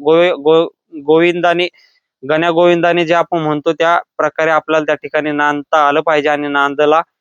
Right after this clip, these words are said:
गेलाच पाहिजे. त्यावेळेस आपल्याला या हिंदू धर्माचा आणि या जाती जातीमध्ये जे तेढ निर्माण होत आहे, तर ते होणार नाही.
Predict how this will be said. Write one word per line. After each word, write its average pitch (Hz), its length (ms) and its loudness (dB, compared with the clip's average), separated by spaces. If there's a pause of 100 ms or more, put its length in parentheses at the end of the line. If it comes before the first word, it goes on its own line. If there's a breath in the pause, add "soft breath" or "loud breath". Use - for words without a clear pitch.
(180)
गेलाच 165 360 0
पाहिजे. 156 320 0
त्यावेळेस 156 460 0
आपल्याला 151 420 0
या 156 180 2
हिंदू 147 340 -2
धर्माचा 143 500 0
आणि 147 180 -2
या 147 120 0
जाती 143 380 0
जातीमध्ये 139 500 -2
जे 135 120 -2
तेढ 151 300 -2
निर्माण 147 320 0
होत 127 120 -2
आहे, 135 180 -2
तर 135 100 -4
ते 135 160 -6
होणार 135 340 -2
नाही. 147 280 -2